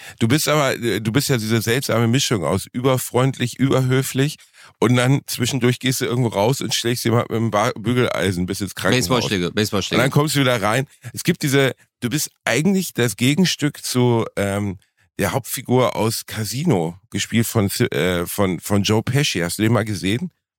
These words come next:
Speaker 1: Fantastischer
Speaker 2: Oh,
Speaker 1: Film.
Speaker 2: ja,
Speaker 1: Nebenbei
Speaker 2: ja,
Speaker 1: große
Speaker 2: Casino,
Speaker 1: Empfehlung.
Speaker 2: boah, Casino ist ein geiler
Speaker 1: Ja,
Speaker 2: Film.
Speaker 1: da spielt
Speaker 2: Absolut.
Speaker 1: ja, spielt ja, äh, ähm, Robert De Niro,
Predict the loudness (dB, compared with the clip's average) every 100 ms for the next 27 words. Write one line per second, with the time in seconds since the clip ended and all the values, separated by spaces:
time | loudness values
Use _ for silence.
0 | -4 -4 -2 -2 2 2 4 2 0 0
1 | 2 2 2 0 2 2 2 0 0 2
2 | 0 0 -2 -2 -4 -4 -2 0 0 0
3 | -2 -2 -2 -2 -4 -6 -6 -2 0 2
4 | 2 2 2 2 -2 -4 0 0 2 0
5 | 0 -2 -4 -2 -2 -4 -6 -8 -6 -4
6 | -2 0 0 0 2 4 4